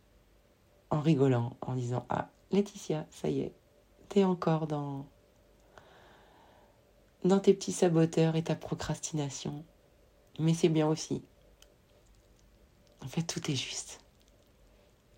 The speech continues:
Voilà, ça sera mon message du jour. Euh, voilà. J'espère que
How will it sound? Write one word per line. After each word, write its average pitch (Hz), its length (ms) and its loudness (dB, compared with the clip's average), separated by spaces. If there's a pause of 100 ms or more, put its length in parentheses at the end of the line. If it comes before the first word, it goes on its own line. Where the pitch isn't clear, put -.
(1200)
Voilà, 110 160 -6 (140)
ça 131 120 -4
sera 127 200 -6
mon 123 120 -4
message 135 440 0
du 131 100 -6
jour. 127 260 -4 (2250)
Euh, 139 40 -6 (400)
voilà. 98 200 -10 (500)
J'espère 131 460 -4
que 127 140 -6